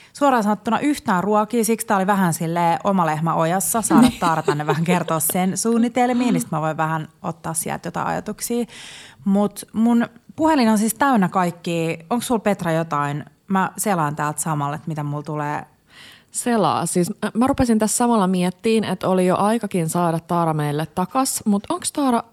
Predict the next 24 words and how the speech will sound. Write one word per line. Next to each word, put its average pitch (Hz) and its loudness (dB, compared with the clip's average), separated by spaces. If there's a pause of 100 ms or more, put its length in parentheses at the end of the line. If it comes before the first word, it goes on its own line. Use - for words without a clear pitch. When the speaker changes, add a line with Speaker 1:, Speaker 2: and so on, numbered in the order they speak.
(120)
Speaker 3:
ensimmäinen 220 2
vieras, 170 2
joka 160 0
on 160 0
kaksi 165 -2
kertaa, - -12 (600)
jos 170 0
Markku 165 0
ja 156 6
Speaker 1:
Totta. 139 2 (140)
Speaker 3:
Teppo 135 0
ei 131 -4
lasketa? - -6
Speaker 1:
Joo. 226 2 (300)
Speaker 3:
Niin 196 4
siis 208 4
meidän 226 2
jaksot 247 0
tyyliin 180 4 (180)
varmaan 185 4
niinku 160 2 (320)
ekan 170 2
kahdenkytä 160 2
joukossa - -4